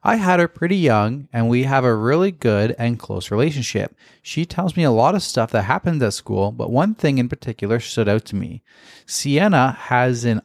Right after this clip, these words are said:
I E P to be able to use the bathroom without a pass, go to the nurse when she needs,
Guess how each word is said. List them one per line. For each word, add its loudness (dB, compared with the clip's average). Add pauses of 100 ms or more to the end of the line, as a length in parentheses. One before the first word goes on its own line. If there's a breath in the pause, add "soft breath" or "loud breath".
I 2
E -6
P -2
to -8
be -2
able 0
to -14
use 0
the 2
bathroom 0
without 2
a 0
pass, -4 (200)
go 2
to 0
the 0
nurse 0
when 2
she -2
needs, 0